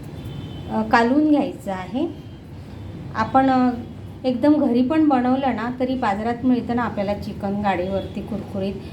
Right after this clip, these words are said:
असं आपण घरी पण करू शकतो एकदम साध्या आणि सोप्या पद्धतीमध्ये. काही जास्त साहित्य पण लागत नाही, अगदी कमी साहित्यामध्ये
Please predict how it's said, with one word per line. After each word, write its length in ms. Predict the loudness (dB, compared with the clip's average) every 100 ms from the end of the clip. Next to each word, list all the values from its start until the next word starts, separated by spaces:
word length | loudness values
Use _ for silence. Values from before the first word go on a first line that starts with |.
| -8 -4
असं 220 | 2 2
आपण 320 | 2 0 0
घरी 220 | 2 0
पण 200 | 0 -2
करू 280 | 0 0 0
शकतो 420 | 0 -2 -2 -4
एकदम 320 | -4 -2 -2
साध्या 400 | 0 0 0 0
आणि 220 | -2 -2 -2
सोप्या 300 | -2 -2 -4
पद्धतीमध्ये. 800 | -4 -2 -2 -2 -2 -2 -2 -4 -6 -10 -4 2
काही 120 | 2
जास्त 300 | 2 0 -2
साहित्य 500 | 0 0 0 0 0
पण 200 | 4 2
लागत 420 | 2 0 -2 -2
नाही, 240 | -2 -4 -6 -10 -8 -2
अगदी 320 | 0 2 0
कमी 520 | 2 2 4 4 2
साहित्यामध्ये 960 | 0 -2 -2 -6 -4 -2 -2 -2 0